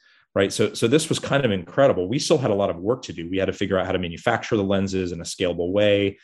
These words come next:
We had to figure out how to fit sort of, you know, what ultimately would be a class two medical device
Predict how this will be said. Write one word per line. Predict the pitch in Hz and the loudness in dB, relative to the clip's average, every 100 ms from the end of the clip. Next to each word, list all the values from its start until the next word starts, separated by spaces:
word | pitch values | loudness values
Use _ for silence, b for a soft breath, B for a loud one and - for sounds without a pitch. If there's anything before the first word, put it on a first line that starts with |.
| b b b _ | b b b _
We | 107 | -2
had | 110 107 | 0 0
to | |
figure | 104 107 104 | 0 0 2
out | 101 98 | 2 0
how | 98 | -2
to | 92 | -2
fit | - - 95 | -4 -4 -4
sort | - 98 | -2 -2
of, | 85 - | -2 -6
you | 95 | -8
know, | 85 | -4
what | 87 90 | -4 -2
ultimately | 98 - 101 90 | -2 -2 -2 -2
would | 87 | -4
be | 87 | -6
a | 80 | -6
class | - 98 90 - | -4 -4 -4 -8
two | - - 123 104 | -10 -2 0 2
medical | 95 110 107 87 | 2 2 2 -2
device | 90 85 85 85 - - | -4 -4 -4 -6 -8 -10